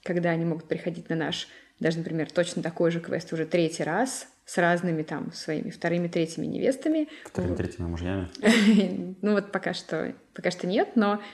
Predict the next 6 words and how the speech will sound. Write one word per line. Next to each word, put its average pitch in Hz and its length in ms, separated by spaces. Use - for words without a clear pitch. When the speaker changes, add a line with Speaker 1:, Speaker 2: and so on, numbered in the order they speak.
Speaker 1:
наверное, 196 720
м, 170 240
просто 220 260
приглашают 180 540
разных 180 340
подружек, 202 580